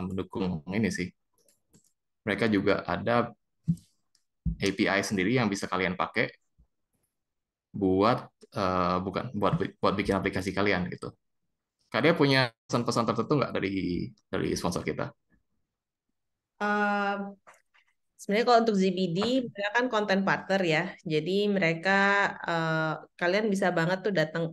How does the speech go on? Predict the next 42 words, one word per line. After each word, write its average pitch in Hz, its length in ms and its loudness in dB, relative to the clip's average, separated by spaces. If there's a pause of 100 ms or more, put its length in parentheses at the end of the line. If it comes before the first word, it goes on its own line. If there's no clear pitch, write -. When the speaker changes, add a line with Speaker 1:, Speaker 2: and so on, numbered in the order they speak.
Speaker 2:
ke 165 240 4
Z 160 60 2 (100)
B 165 60 2 (100)
D - 20 0 (120)
dot 151 180 2
dev. 160 300 0 (680)
Nanti 226 260 6
ini 311 220 6
semua 220 540 2
P 196 100 4
P 196 80 0 (160)
T - 20 -6 (220)
yang 175 160 -4
dikirimin 165 720 0
sama 156 320 -2
Bani, 151 340 0
nanti 190 240 0
kita 190 160 2
juga 156 200 4
akan 143 120 0
share 160 460 0
di 143 220 -2
Hackathon 147 420 -4
Session. 160 320 -4
Jadi 147 200 -2
kalian 151 220 -4
bisa 139 160 -10 (220)
ngecekin 165 560 -4
dan 147 160 2
ini 165 240 0
juga 165 320 0
ada 151 240 0
di 151 180 -4
dalam, 139 540 -2 (480)
eh, 139 320 0
resource 156 320 -4
kita. 147 560 -4 (540)
Eh, 151 260 2
ini 233 80 6
berguna 185 300 6
banget 170 320 2
karena 220 600 0